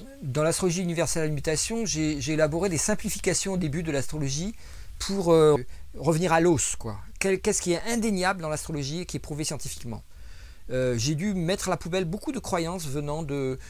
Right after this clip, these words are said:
de théories ésotériques qui n'avaient pas de, de, de substance. Euh, en partant de là, je suis retombé sur certaines de ces théories qui étaient valables, hein. C'est-à-dire que quand, quand on revient à l'os et qu'on explore,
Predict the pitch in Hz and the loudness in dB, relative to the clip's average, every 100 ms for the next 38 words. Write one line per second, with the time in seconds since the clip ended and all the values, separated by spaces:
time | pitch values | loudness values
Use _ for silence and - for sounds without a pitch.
0 | - - 127 123 120 123 170 151 170 143 | -14 -10 -8 -6 -6 -4 0 0 0 0
1 | 151 156 143 180 - 143 135 131 - 151 | -2 -2 -2 -4 -6 -6 -4 -4 -2 -2
2 | 131 117 113 117 117 113 110 113 120 113 | -2 -4 -6 -8 -8 -8 -8 -10 -10 -8
3 | 143 - 143 107 - - - - - - | -8 -8 -6 -8 -10 -10 -8 -8 -10 -14
4 | - - 135 139 139 214 202 247 - 214 | -14 -8 -2 0 0 0 4 4 4 -2
5 | 185 190 247 - - - 120 175 - 185 | 2 4 4 2 -4 -2 0 0 0 4
6 | 220 220 202 220 262 - 175 175 202 185 | 4 4 2 2 0 -2 -2 0 0 2
7 | 170 - 185 170 247 202 190 170 131 113 | 0 2 2 2 0 0 2 2 2 -2
8 | 110 117 143 156 165 170 160 190 185 202 | -8 -8 -6 -4 -4 -2 -4 -4 -2 0
9 | 151 165 151 180 156 170 170 - - 143 | 4 6 6 4 4 4 2 -2 -4 -4
10 | 127 120 117 120 123 127 131 - 156 208 | -4 -4 -4 -4 -6 -6 -6 0 2 2